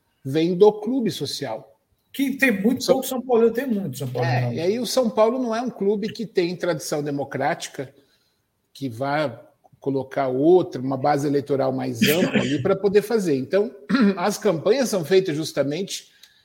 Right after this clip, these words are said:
Speaker 1: pra poder ter voto baseado no interesse do, do, do pessoal social. Se separasse isso daí,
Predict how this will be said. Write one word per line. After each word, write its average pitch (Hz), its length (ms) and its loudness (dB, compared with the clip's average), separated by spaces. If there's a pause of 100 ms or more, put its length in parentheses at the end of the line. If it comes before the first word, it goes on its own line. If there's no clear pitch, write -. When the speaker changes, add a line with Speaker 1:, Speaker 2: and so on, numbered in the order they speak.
(180)
Speaker 1:
pra 160 160 4
poder 143 280 2
ter 170 180 2
voto 156 440 2
baseado 196 680 2 (400)
no 151 120 -2
interesse 180 640 4
do, 139 280 0
do, 127 360 -2
do 127 220 -8
pessoal 135 340 -4
social. 123 460 -8
Se 285 380 0
separasse 147 640 2
isso 147 100 -6
daí, 139 420 -2